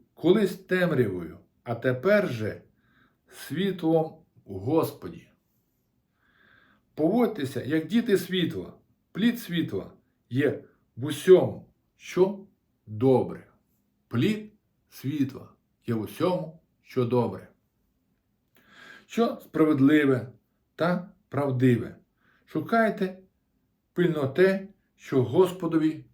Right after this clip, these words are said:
догодити. Не, не приставайте до безплідних діл темряви, а радше їх гоніть від себе.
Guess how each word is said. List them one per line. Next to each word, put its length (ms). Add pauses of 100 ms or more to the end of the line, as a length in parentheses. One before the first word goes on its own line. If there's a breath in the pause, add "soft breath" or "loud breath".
(280)
догодити. 680 (1500 soft breath)
Не, 320 (1600 loud breath)
не 140
приставайте 880 (260)
до 160
безплідних 760 (120)
діл 400
темряви, 640 (580)
а 160
радше 560 (260)
їх 460 (200)
гоніть 640 (760)
від 220
себе. 500